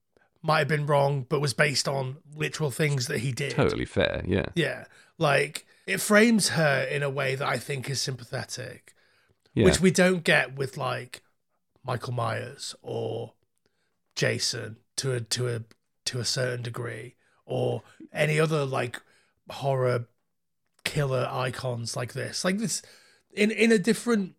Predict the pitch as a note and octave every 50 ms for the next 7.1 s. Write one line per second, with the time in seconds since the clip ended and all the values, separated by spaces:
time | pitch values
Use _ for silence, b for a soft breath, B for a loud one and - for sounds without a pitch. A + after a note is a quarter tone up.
0 | _ _ _ _ _ _ _ _ E3 - E3+ E3 E3 D#3 - E3 D3+ - - D3+
1 | C#3 C#3 C3+ C3+ C3 B2+ A#2+ - b b b b b b b b - D3+ A#2 -
2 | - F3 D#3+ D3+ D3+ D#3 D3 C#3 C3 E3+ D3+ - - D#3+ C#3+ C#3 C#3 C3+ C3 B2+
3 | B2 A#2 A2+ - - b b b b b _ E3 - - - F3 C3+ F3+ E3 C#3+
4 | B2 - - D3 C3 B2+ - - C#3+ A#2 - C3+ A#2+ A#2+ A#2+ B2+ C3+ C#3 B2 -
5 | C#3 C3+ D3 C3 - - D#3 D3 D3 C#3 C3+ C3 A#2+ - - - C#3 C3 C3 C3
6 | - - C#3 C3 B2+ A#2+ - C#3+ C#3 C#3+ B2+ - B2+ A#2 - B2 A#2+ A#2+ A#2+ A#2
7 | A#2